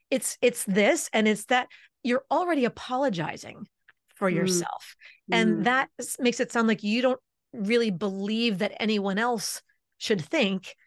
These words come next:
Speaker 1: that it's worth that value. So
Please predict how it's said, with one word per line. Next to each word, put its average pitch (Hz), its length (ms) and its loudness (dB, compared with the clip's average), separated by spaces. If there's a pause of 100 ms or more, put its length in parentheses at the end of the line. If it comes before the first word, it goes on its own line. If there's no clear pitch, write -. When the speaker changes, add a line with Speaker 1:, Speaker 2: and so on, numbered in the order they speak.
(320)
Speaker 1:
that 208 200 2
it's 214 140 0
worth 202 260 -2
that 196 200 -2
value. 156 300 -4 (920)
So 196 500 2